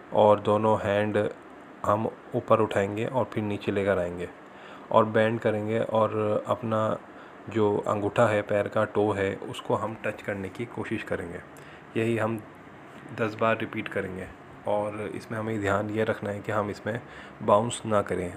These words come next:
उछले ना। यहाँ पर जो हम दूसरी exercise perform करने जा रहे हैं, तो जो दूसरी exercise है, वो है standing side band। दोस्तों, इसमें हमें क्या करना है कि अपने feet apart करके खड़ा होना है, थोड़ा चौड़े होकर, और अपने हाथ अपने हिप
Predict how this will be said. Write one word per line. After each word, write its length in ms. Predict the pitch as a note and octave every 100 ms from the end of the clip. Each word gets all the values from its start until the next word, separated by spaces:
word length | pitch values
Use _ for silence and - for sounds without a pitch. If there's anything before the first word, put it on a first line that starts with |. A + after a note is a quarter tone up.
| -
उछले 320 | G#2+ - A#2
ना। 80 | F#2+
यहाँ 560 | F2+ - - - - -
पर 100 | A2
जो 120 | A2+
हम 120 | A2
दूसरी 280 | A2+ G#2+ A#2
exercise 300 | G#2 A2+ A2
perform 340 | A2+ G#2 G#2+
करने 260 | A2 G#2+ G#2
जा 180 | G#2 G2+
रहे 140 | G#2
हैं, 260 | G2+ - -
तो 120 | A#2
जो 120 | B2
दूसरी 300 | B2 B2 C#3
exercise 340 | B2 B2+ A#2+ A#2+
है, 60 |
वो 140 | A#2 A2+
है 160 | B2+ - - - -
standing 520 | - A#2 A2 A#2+ B2
side 320 | - A2 G#2+
band। 260 | G2+ G2+ G2+ - - - - - - -
दोस्तों, 300 | A2 A#2 -
इसमें 200 | B2+ B2+
हमें 120 | B2 B2
क्या 160 | A#2+
करना 200 | A#2 A#2
है 100 | A#2
कि 80 | A#2+
अपने 260 | A#2 A#2+ A#2
feet 300 | - A2+ A2+
apart 340 | A2 A2 G#2+
करके 240 | A2+ -
खड़ा 240 | A2+ A2 A2
होना 260 | G#2+ G2+
है, 200 | G2+ G#2+ - - -
थोड़ा 180 | G#2 G#2
चौड़े 280 | - G#2 G#2+ A2
होकर, 340 | G#2 G2 A#2+ - -
और 440 | G#2 G2 G2 G2 -
अपने 260 | - A2+
हाथ 240 | A2 G#2 G#2+
अपने 300 | - - G#2+
हिप 300 | G2 -